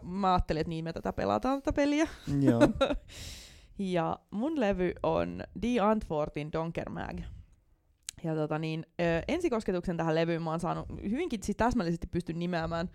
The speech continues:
Speaker 1: Ja oisin pystynyt kaivamaan jopa päivän esiin, jos mä olisin kaivannut sen, tota, kalenterin, mut siis mä oon ollut ko-, ö, kotimatkalla lentokoneessa rollerderbyn M M-kisoista Dallasista joulukuussa kaksituhatta neljätoista.
Speaker 2: Mm.
Speaker 1: Ja sitten katsoin siinä koneessa istuessani elokuvan nimeltä Chappie.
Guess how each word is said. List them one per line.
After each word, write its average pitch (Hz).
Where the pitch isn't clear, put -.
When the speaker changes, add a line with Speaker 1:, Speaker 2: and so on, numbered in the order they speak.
Speaker 1:
Ja -
oisin 226
pystynyt 185
kaivamaan 165
jopa 175
päivän 151
esiin, -
jos 175
mä -
olisin 175
kaivannut 156
sen, 170
tota, -
kalenterin, 247
mut 170
siis 170
mä 185
oon 190
ollut 190
ko-, -
ö, 185
kotimatkalla 220
lentokoneessa 170
rollerderbyn 202
M 220
M-kisoista 175
Dallasista 175
joulukuussa 175
kaksituhatta 170
neljätoista. 247
Speaker 2:
Mm. 110
Speaker 1:
Ja 185
sitten 170
katsoin 170
siinä 165
koneessa 262
istuessani 175
elokuvan 165
nimeltä 160
Chappie. -